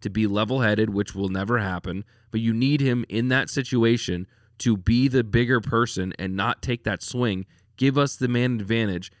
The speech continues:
and hopefully, although our power play hasn't been great, it's been better as of late, um, i-, i-,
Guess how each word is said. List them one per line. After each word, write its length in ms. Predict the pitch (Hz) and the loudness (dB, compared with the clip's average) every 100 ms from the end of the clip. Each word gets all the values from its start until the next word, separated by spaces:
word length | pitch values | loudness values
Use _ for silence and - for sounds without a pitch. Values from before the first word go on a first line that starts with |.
| - | -6
and 120 | 98 | -4
hopefully, 640 | 95 151 160 120 107 104 - _ | 0 0 2 2 2 2 -2 _
although 260 | 98 95 107 | -6 0 2
our 100 | 104 | 0
power 240 | 110 110 | 0 -2
play 160 | 104 107 | -2 -2
hasn't 240 | 110 104 | -4 -4
been 140 | 104 92 | -8 -6
great, 380 | 104 117 165 - _ _ | -2 0 -2 -8 _ _
it's 100 | - | -4
been 220 | 101 104 | -2 0
better 320 | 98 104 113 | 0 2 4
as 160 | 107 107 | 2 0
of 140 | 92 | -4
late, 340 | 92 104 - - _ _ _ _ _ - | -2 -2 -4 -10 _ _ _ _ _ -4
um, 540 | 107 101 98 90 87 - _ _ _ _ _ _ _ - | 0 0 0 -2 -8 -12 _ _ _ _ _ _ _ -14
i-, 80 | 117 | -12
i-, 140 | 78 | -12